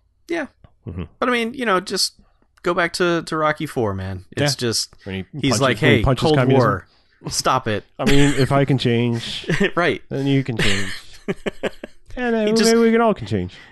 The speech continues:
Speaker 1: He ends the Cold War just by giving a little speech. He's just like, "Hey, I, I beat up your muscle man, and, uh,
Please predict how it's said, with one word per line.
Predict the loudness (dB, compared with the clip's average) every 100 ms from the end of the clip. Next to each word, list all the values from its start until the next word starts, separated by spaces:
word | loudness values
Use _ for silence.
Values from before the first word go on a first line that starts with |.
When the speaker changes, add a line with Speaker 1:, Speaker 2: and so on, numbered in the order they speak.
| -10
Speaker 1:
He | -2 0
ends | 0 0
the |
Cold | 0 0 2
War | 0 0
just | -2
by | -4 -2
giving | -2
a | -2
little | -4
speech. | -6 -10 -12 -16
He's | -12 -12
just | -6
like, | -4 0
"Hey, | 2 2
I, | 2 -2
I | -2
beat | 0 0
up | -2
your | -2
muscle | -2 -2
man, | -2 -2 -2 -4
and, | -6 -4 -4 -4
uh, | -2 -2 -2 -4